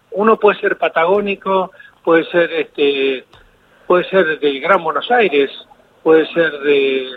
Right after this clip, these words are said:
de Neuquén o de Salta, pero todos tenemos algo de correntinos, porque los correntinos, por ser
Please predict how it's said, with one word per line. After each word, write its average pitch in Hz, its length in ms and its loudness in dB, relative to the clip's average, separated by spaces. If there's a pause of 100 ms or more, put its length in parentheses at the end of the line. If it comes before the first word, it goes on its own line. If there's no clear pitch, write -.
(100)
de 131 200 -4
Neuquén 175 400 -2
o 185 60 2
de 151 160 2
Salta, 151 340 0
pero 175 240 0
todos 269 400 2
tenemos 190 340 -2
algo 190 240 0
de 180 80 2
correntinos, 165 920 -2 (280)
porque 175 220 -2
los 170 140 2
correntinos, 185 600 0
por 143 240 -2
ser 196 400 2